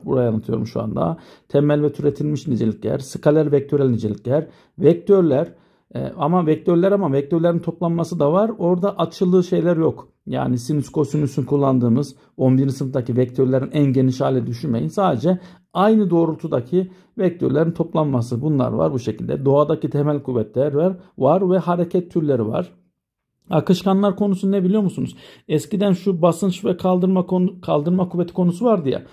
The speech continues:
Onun tamam buraya geldi. Enerji konusu ne?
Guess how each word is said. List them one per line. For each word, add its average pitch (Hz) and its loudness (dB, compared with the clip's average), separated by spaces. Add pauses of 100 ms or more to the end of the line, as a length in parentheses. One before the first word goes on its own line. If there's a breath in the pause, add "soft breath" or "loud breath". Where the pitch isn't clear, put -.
(240 loud breath)
Onun 208 2
tamam 185 2
buraya 180 4
geldi. 131 -2 (300 loud breath)
Enerji 190 -2
konusu 185 2
ne? 156 -2